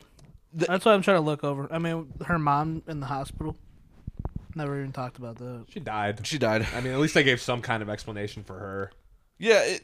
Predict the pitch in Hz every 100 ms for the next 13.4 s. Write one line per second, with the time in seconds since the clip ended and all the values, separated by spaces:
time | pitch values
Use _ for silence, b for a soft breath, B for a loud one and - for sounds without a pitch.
0 | - - _ - 139 127 131 120 113 -
1 | 117 156 - 175 160 160 143 143 147 -
2 | 160 156 156 - 156 151 151 147 143 135
3 | - _ _ _ - - _ - 170 151
4 | 123 151 147 147 151 120 143 143 113 113
5 | 131 120 107 104 - 165 156 147 440 339
6 | 403 - 269 - - - - - - 220
7 | 120 131 - 151 170 151 - - 196 180
8 | 170 170 185 165 156 151 165 156 151 156
9 | 143 147 147 151 143 139 147 135 135 147
10 | 143 143 135 147 139 139 135 147 - 92
11 | 95 - - - - 165 139 180 208 180
12 | 143 151 151 156 147 143 135 139 143 156
13 | 147 147 147 147